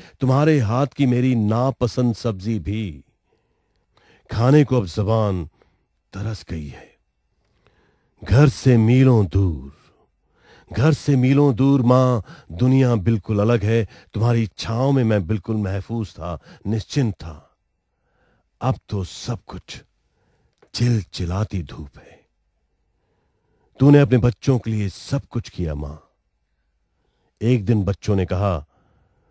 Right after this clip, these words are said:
"माँ, अब हमें जाना होगा," और तूने उन्हें जाने दिया। माँ, तुम यहां नहीं हो, बाकी मेरे पास सब कुछ है।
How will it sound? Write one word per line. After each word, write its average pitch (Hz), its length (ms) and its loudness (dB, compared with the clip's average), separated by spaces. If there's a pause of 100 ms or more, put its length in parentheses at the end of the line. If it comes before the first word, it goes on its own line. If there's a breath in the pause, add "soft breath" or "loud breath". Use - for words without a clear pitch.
(240)
"माँ, 82 520 0 (1040)
अब 113 180 4
हमें 92 280 0 (100)
जाना 95 280 -2
होगा," 73 480 -10 (920)
और 92 180 2 (100)
तूने 123 300 6
उन्हें 101 500 0 (800)
जाने 82 320 -12
दिया। 80 360 -20 (1500 soft breath)
माँ, 131 240 0 (160)
तुम 165 240 0
यहां 107 240 -2
नहीं 107 240 0
हो, 117 220 0 (240 loud breath)
बाकी 135 480 -2
मेरे 107 240 0
पास 95 300 -10
सब - 340 -16
कुछ - 280 -18
है। 90 200 -20